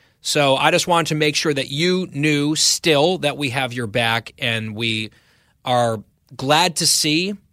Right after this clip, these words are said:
that the people who called you crazy and obsessed have to eat some crow.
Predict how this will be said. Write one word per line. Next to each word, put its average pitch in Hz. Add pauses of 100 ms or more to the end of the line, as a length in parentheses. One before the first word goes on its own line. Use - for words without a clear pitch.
(120)
that 123 (260)
the 135
people 160
who 147
called 139
you 131
crazy 143
and 131
obsessed 127 (400)
have 143
to -
eat 147
some 131
crow. 156